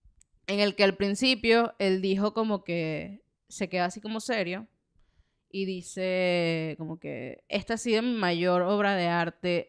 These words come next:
no, mi, el mayor experimento social que alguien ha hecho en la existencia.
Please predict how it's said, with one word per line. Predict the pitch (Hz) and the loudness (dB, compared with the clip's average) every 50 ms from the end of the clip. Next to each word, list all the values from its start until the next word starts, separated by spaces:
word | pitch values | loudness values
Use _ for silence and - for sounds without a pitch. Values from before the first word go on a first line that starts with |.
| - 196 | -4 -2
no, | 202 196 | -2 -2
mi, | 190 202 | 0 -2
el | 202 - - 214 208 | -2 -2 -2 -2 0
mayor | 202 202 196 202 196 | 0 2 2 2 2
experimento | 220 220 247 226 214 190 180 175 - 196 | 0 0 -2 -2 -2 -2 -4 -6 -6 -8
social | 202 208 196 - 202 180 175 175 165 | -8 -8 -6 -4 -2 -2 -2 -2 -2
que | - 185 180 | -2 0 0
alguien | 185 180 180 180 185 180 | 2 0 0 -2 -4 -6
ha | 185 175 170 | -4 -4 -4
hecho | 170 170 170 - - 196 | -4 -4 -4 -6 -6 -6
en | 190 | -6
la | 202 | -6
existencia. | 196 - - 170 - - 214 208 190 180 180 175 175 - 180 180 180 170 170 170 170 165 - | -6 -6 -8 -10 -4 -2 0 0 0 0 -2 -4 -6 -6 -4 -4 -2 -2 -2 -4 -6 -8 -10